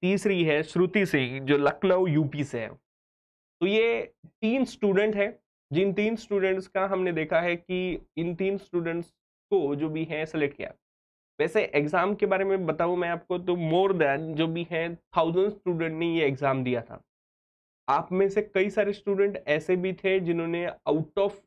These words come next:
जो भी है इस क्वेश्चंस को सॉल्व किया था। बहुत सारे जो भी है स्टूडेंट ऐसे भी थे, इन्होंने जो भी है टेन में से टेन क्वेश्चंस को सॉल्व किया था। आप में से भी बहुत सारे ऐसे होंगे जिन्होंने टेन में से टेन क्वेश्चन को सॉल्व किया।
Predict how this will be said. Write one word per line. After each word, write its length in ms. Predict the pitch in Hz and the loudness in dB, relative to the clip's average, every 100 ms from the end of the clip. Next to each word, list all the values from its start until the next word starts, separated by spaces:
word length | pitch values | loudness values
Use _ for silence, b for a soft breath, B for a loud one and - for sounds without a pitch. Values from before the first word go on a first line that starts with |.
| 151 | -4
जो 160 | 156 | -2
भी 160 | 160 165 | 0 0
है 180 | 175 175 | 2 2
इस 360 | - 175 170 | 0 -2 -4
क्वेश्चंस 520 | - 170 165 170 165 160 | -6 -4 -4 -4 -4 -2
को 140 | 175 | -4
सॉल्व 260 | 170 151 127 | 0 -2 -2
किया 160 | 117 | -6
था। 200 | - - - | -8 -10 -4
बहुत 260 | 143 165 165 | -2 0 0
सारे 240 | 160 160 | 0 0
जो 100 | 160 | -2
भी 140 | 160 | -4
है 320 | 165 160 160 151 | -4 -6 -6 -6
स्टूडेंट 380 | - 147 156 | -4 -4 0
ऐसे 220 | 151 147 160 | -2 -2 -4
भी 140 | 156 | -4
थे, 180 | 165 214 - _ _ - | -4 -8 -10 _ _ -2
इन्होंने 540 | 160 185 151 160 165 - - | 2 2 2 -2 -6 -14 -10
जो 120 | 147 | -4
भी 160 | 160 170 | -2 0
है 100 | 175 | -2
टेन 240 | 170 180 | -2 0
में 140 | 185 185 | 0 0
से 120 | 190 | 0
टेन 240 | 190 185 | 0 0
क्वेश्चंस 340 | 180 180 185 170 | 0 -2 -2 -4
को 120 | 175 | -4
सॉल्व 200 | 170 131 | -2 -2
किया 120 | 117 | -2
था। 60 | - | -2
आप 200 | 139 170 | -2 0
में 80 | 170 | 0
से 120 | 190 | 0
भी 80 | 175 | 0
बहुत 240 | 151 170 | -2 0
सारे 220 | 170 165 | 0 0
ऐसे 140 | 165 165 | -2 -4
होंगे 280 | 160 160 | -4 -4
जिन्होंने 320 | 160 160 160 160 | -4 -4 -4 -2
टेन 220 | 156 156 | -2 -2
में 140 | 156 | -2
से 100 | 156 | -4
टेन 220 | 151 156 | -2 -2
क्वेश्चन 320 | 147 156 156 147 | -2 -4 -6 -2
को 140 | 147 | -2
सॉल्व 240 | 143 131 | -2 -4
किया। 220 | 123 - | -6 -14